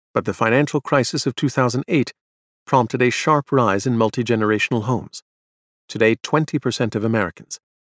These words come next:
sixty-four million people, an all-time high, live in multi-generational homes.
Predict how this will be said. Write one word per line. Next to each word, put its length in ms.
sixty-four 560
million 340
people, 400
an 100
all-time 480
high, 380
live 160
in 120
multi-generational 880
homes. 400